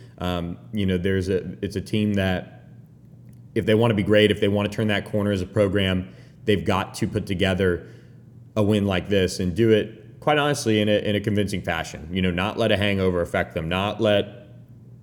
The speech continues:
the win over T C U, uh, let them get off to a slow start and, and think that, uh,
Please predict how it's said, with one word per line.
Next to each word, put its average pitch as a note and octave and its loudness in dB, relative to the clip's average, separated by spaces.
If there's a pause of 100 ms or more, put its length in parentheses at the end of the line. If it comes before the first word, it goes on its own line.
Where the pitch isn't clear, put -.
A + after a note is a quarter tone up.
(160)
the G#2+ 2
win A2 4
over G2+ 2
T G#2 -2
C G2+ -4
U, F#2+ 0 (240)
uh, F2+ -2
let G#2 0
them G#2 -2
get G2+ 2
off F#2+ 0
to G2 0
a F2+ 0
slow G2 -2
start F#2+ 0
and, F#2 -2
and F2+ -6
think G2 -8
that, F#2 0
uh, E2+ -2